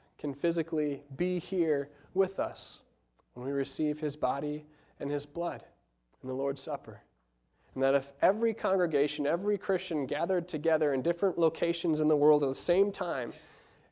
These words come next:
and received communion all at the same time, that Christ is still physically present there because he is no longer limited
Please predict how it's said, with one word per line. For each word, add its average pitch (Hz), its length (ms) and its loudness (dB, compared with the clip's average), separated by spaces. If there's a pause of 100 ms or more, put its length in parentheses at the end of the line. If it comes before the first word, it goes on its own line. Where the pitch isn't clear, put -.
(140)
and 127 100 -4
received 202 460 -2
communion 170 560 0
all 165 180 2
at 202 100 -4
the 165 80 0
same 170 300 -4
time, 131 320 -6
that 123 120 -12
Christ - 500 -2 (280)
is 139 160 -2
still 175 540 -2 (120)
physically 180 500 -2
present 135 580 -4 (480)
there 120 380 -2 (680)
because 143 260 -8
he 151 80 0
is 131 120 -4
no 160 200 2
longer 170 400 0
limited 156 560 -4